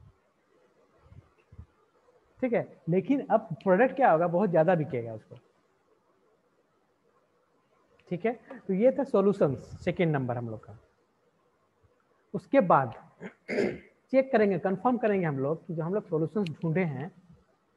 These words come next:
क्या ये exact work होगा,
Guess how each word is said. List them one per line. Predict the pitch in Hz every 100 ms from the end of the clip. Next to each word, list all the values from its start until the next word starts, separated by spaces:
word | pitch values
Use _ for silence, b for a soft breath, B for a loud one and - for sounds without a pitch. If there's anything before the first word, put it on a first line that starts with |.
| _ _ _ -
क्या | 208 214 240
ये | 190 165 233
exact | 185 139 196 208 160
work | 156 233 - 180
होगा, | 175 262